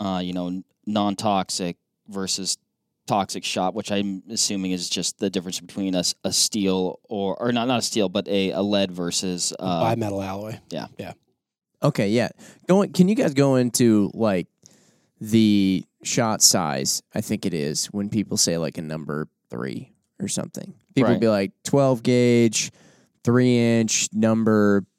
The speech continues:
Speaker 3: blank."
Speaker 2: Very confusing because it's
Speaker 3: It, it
Speaker 2: there's,
Speaker 3: is.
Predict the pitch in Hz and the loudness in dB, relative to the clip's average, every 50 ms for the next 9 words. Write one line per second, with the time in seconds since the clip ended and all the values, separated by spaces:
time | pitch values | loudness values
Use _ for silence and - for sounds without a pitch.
0 | _ _ _ - _ - 107 98 95 85 67 55 - - - - 139 135 131 156 | _ _ _ -14 _ -2 0 0 0 -2 -4 -6 -8 -10 -2 2 4 4 4 4
1 | 156 - - 147 120 - - 135 127 123 117 131 151 170 175 - 147 123 - 127 | 2 2 0 0 0 -2 -2 -2 -2 0 0 0 0 0 0 -2 -4 -2 -2 -2
2 | 110 98 - - - - - - - - _ - 117 117 - - 120 - 127 120 | -2 2 2 4 4 4 2 0 -4 -6 _ -2 -2 -2 -2 -4 -2 2 2 4
3 | 113 113 101 87 78 - - - - | 6 6 4 4 4 2 0 0 -6